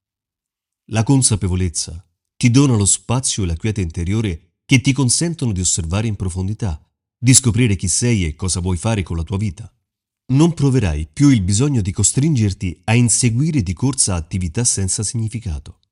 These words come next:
Hai continuato a correre, cercando qualcosa, perché ritieni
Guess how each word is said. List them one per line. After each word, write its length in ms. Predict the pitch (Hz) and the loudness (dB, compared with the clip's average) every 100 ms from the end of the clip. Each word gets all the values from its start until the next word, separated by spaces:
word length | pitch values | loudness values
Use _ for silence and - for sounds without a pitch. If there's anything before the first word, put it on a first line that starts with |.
| _ _ _ _ _ | _ _ _ _ _
Hai 200 | - 107 | 2 2
continuato 560 | 107 104 98 98 104 98 | 2 0 0 -2 0 -2
a 60 | |
correre, 600 | 85 120 85 76 85 - _ | -4 -4 -4 -6 -10 -16 _
cercando 540 | - 120 127 147 131 | 0 2 2 2 2
qualcosa, 720 | 113 123 - 131 92 82 - _ - | 0 -2 -2 -2 -2 -4 -10 _ 0
perché 300 | 117 135 139 | 2 4 6
ritieni 760 | 127 131 151 101 76 73 80 | 4 2 2 2 -2 -4 -8